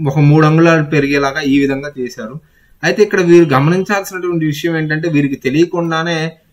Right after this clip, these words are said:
ఈ ఉత్తరం గోడ, లేదంటే ఒకవేళ కొంతమంది తూర్పు గోడ చేస్తూ ఉంటుంటారు,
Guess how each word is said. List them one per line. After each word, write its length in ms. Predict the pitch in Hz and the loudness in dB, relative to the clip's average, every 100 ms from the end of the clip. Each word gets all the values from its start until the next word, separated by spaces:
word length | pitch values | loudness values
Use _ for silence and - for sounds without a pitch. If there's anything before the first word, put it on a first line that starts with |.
| _ | _
ఈ 80 | 147 | -2
ఉత్తరం 600 | 127 120 - 175 180 185 | 0 -2 -4 0 0 2
గోడ, 220 | 170 156 | 2 2
లేదంటే 960 | 156 160 139 147 156 151 147 156 156 - | 0 -2 -2 0 0 -2 -4 -6 -6 -10
ఒకవేళ 360 | 131 - 147 147 | -14 -4 -2 -2
కొంతమంది 760 | 147 135 143 143 143 143 147 - | -6 -6 -2 0 2 0 -2 0
తూర్పు 260 | 165 165 | 0 2
గోడ 260 | 160 151 147 | 0 0 2
చేస్తూ 320 | 143 135 - | 0 -2 -6
ఉంటుంటారు, 500 | 131 - 123 131 131 | -8 -10 -12 -10 -10